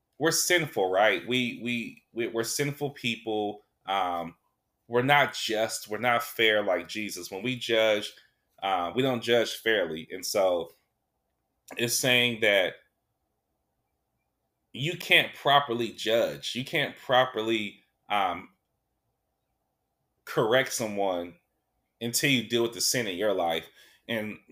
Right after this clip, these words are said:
uh, the, the argument will be, "Well, I'm always gonna be dealing with sin." Yeah, true that. But you have to address it. It's not saying, it doesn't say solve it. It says to address it. <laughs> You know what I'm saying? So, like, until you address what you're,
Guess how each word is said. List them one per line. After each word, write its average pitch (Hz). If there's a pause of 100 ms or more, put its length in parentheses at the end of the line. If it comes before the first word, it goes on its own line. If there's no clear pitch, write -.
uh, 98
the, 101
the 98
argument 113
will 101
be, 101
"Well, 131
I'm 156
always 160
gonna 113
be 104
dealing 101
with 87
sin." 80 (280)
Yeah, 143
true -
that. 110 (220)
But 139 (600)
you 139
have 151
to 104
address 117
it. 82
It's 107
not 131
saying, -
it 131
doesn't 139
say 113 (520)
solve 156
it. 170
It 127
says 123
to 120
address 95
it. - (240)
<laughs> -
You 156
know 123
what 123
I'm 117
saying? 120
So, 104
like, 98
until 110
you 147 (260)
address 113
what 107
you're, 117